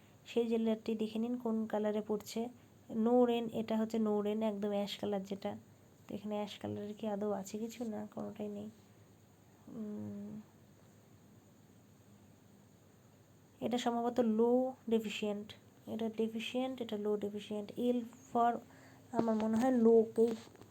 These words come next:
বলা হচ্ছে, যদিও আমি শিওর নই বা এখানে কোথাও লেখা নেই সেটা, আমি আমার অভিজ্ঞতা থেকে বলছি। এটা, এটা ছিল ইন্ডিয়া যে, উম, রেল ফ-,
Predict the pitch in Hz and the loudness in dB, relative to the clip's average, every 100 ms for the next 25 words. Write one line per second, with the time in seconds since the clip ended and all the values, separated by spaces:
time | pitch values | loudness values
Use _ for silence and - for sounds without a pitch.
0 | - - - - - - - 208 208 214 | -16 -14 -16 -10 -10 -10 -6 2 4 6
1 | 208 - 262 240 226 226 214 214 226 - | 2 0 2 2 0 0 0 -2 -6 -10
2 | - - - - 262 240 226 240 226 220 | -20 -20 -14 -2 2 2 2 2 2 0
3 | 208 220 220 214 220 - 220 220 208 208 | 0 -2 -2 -4 -8 -12 -6 -2 -2 -2
4 | 214 214 202 202 220 247 - - - - | -2 -4 -4 -6 -4 -6 -10 -20 -20 -20
5 | - - - 220 220 214 226 226 226 226 | -20 -14 -4 0 2 4 4 4 2 0
6 | 220 214 214 208 202 196 - 214 - - | 0 -2 -2 0 -2 -4 -8 -10 -14 -20
7 | - - - - - - 233 240 240 233 | -20 -20 -20 -20 -20 -4 0 4 4 2
8 | 247 247 247 254 247 233 240 233 240 - | 2 2 2 4 4 4 4 6 6 2
9 | - - - - - - - - - - | -6 -20 -20 -20 -20 -20 -20 -20 -20 -20
10 | - 226 214 214 208 - 214 202 202 214 | -10 -6 0 2 2 0 -4 -2 2 4
11 | 226 220 240 | 4 4 2